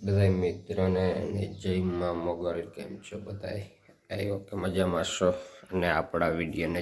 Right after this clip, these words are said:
જય દ્વારકાધીશથી શરૂઆત કરી છે મિત્રો. મિત્રો, આજ જો મોટા બાપાની વાડીએ લેજર લેવલ આવી ગયું છે. એમાં કંઈ ઘટે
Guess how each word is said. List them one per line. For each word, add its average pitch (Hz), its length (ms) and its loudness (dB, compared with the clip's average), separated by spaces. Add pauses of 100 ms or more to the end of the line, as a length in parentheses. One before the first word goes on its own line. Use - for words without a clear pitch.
જય 90 80 -2 (180)
દ્વારકાધીશથી - 1160 -4
શરૂઆત 85 480 0 (120)
કરી 92 240 0
છે 92 120 4 (140)
મિત્રો. 90 360 4 (4000)
મિત્રો, - 340 12 (140)
આજ 165 120 12 (200)
જો 185 100 12 (400)
મોટા 165 320 12
બાપાની 175 480 12
વાડીએ 170 400 12
લેજર 170 320 12
લેવલ 160 300 12
આવી 180 260 12
ગયું - 240 12
છે. 143 100 12 (1300)
એમાં - 240 12
કંઈ 123 120 12 (220)
ઘટે 180 280 12